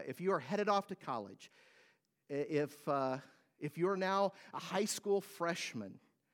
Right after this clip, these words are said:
uh, i-, if you are, uh, about to begin any kind of new chapter of your lives, if you are the parent <laughs> of a new freshman daughter <laughs> or a high school,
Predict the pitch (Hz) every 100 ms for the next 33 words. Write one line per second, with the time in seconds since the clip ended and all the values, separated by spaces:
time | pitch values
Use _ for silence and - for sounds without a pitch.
0 | _ _ _ - 127 127 113 107 151 160
1 | 180 160 160 151 220 226 233 226 - 170
2 | 170 165 160 160 151 151 - 160 175 190
3 | 190 160 151 151 - 269 311 294 - 220
4 | 214 185 147 170 185 190 196 196 - -
5 | _ - - 196 190 190 190 170 151 151
6 | 147 139 135 110 101 104 - - _ _
7 | _ _ _ _ _ _ _ 110 113 139
8 | 156 175 180 - - 196 135 104 - -
9 | 143 - _ _ _ _ _ _ 131 123
10 | 117 131 170 - 156 180 175 165 147 143
11 | 151 117 90 - 175 - _ _ _ _
12 | _ _ _ _ _ - 113 123 123 143
13 | 170 - - 156 151 147